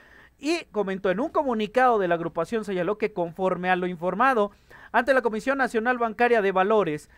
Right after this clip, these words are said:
se informó el catorce de abril del dos mil veintiuno un contrato de compraventa por las acciones de la familia Ancira Elizondo por el control de Altos Hornos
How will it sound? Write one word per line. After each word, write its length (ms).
se 120
informó 500
el 200
catorce 540
de 80
abril 320
del 180
dos 140
mil 160
veintiuno 560
un 160
contrato 420
de 80
compraventa 760
por 300
las 260
acciones 560
de 140
la 100
familia 380
Ancira 400
Elizondo 500
por 160
el 80
control 420
de 140
Altos 380
Hornos 400